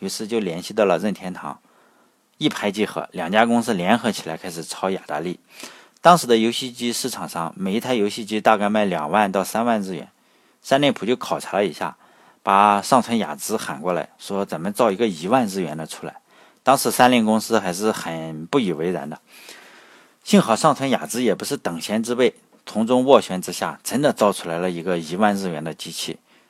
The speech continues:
但是上面已经提到了，当时包括万代、ePoch、Tommy 等众多的公司都在山寨雅达利，当时市场上就有四十到五十种同类型的机器。可能有点像现在中国市场的手机，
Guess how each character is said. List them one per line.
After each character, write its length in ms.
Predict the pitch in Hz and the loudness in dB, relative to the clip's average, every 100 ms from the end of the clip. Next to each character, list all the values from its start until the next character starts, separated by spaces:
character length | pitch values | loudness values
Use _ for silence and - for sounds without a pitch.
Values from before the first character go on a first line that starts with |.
| _ | _
但 160 | - 123 | 0 0
是 320 | 123 110 95 _ _ _ | 0 -2 -2 _ _ _
上 160 | - 127 | 0 2
面 180 | 120 | 2
已 60 | 87 | 0
经 160 | 80 113 | -2 -4
提 220 | - 85 | -4 2
到 160 | 101 | 4
了， 180 | 87 71 _ | 2 0 _
当 100 | 117 | -2
时 140 | 117 | -2
包 160 | 85 104 | 2 2
括 160 | 104 107 | 4 6
万 260 | 123 113 | 6 6
代、 120 | 95 95 | 2 0
ePoch、 520 | 78 117 - 117 90 - | 0 -4 -2 -2 -2 -8
Tommy 340 | - 120 131 | -4 0 0
等 200 | 107 87 | 0 -4
众 220 | 78 131 117 | -2 0 2
多 100 | 104 | 2
的 100 | 87 | 2
公 160 | 92 | 0
司 220 | 87 92 78 | -6 -10 0
都 140 | 120 | 4
在 160 | 139 123 | 6 6
山 180 | 113 110 | 4 2
寨 120 | 110 | 2
雅 140 | 78 | 0
达 160 | 71 78 | -4 -6
利， 140 | 85 - - - _ | -6 -12 -20 -20 _
当 160 | 131 | 0
时 120 | 131 123 | 0 -2
市 180 | - 135 | -2 -2
场 180 | 85 | -4
上 220 | 76 78 - | -10 -12 -12
就 140 | - | -10
有 80 | 120 | -8
四 300 | 95 - 151 | -6 -2 -2
十 120 | 123 | -2
到 160 | 107 123 | 4 6
五 220 | 113 82 | 6 2
十 180 | 76 113 | -6 -4
种 200 | 107 85 _ _ _ | -4 -6 _ _ _
同 240 | - 101 | -6 2
类 140 | 131 120 | 4 2
型 140 | 87 | -2
的 100 | 85 | -8
机 160 | - 87 | -10 -10
器。 240 | - 95 _ _ - - - _ _ _ | -8 -8 _ _ -20 -20 -20 _ _ _
可 100 | - | -2
能 100 | 113 | 4
有 100 | 147 | 6
点 160 | 143 120 | 6 4
像 160 | 117 117 | 4 2
现 200 | 139 117 | 2 2
在 100 | 101 | 2
中 180 | 117 | 2
国 140 | 123 107 | 2 2
市 160 | - | 2
场 220 | 117 - 78 | -6 -6 -6
的 320 | 82 90 80 | -2 -2 -2
手 180 | - 80 | -6 -8
机， 260 | - 95 | -8 -10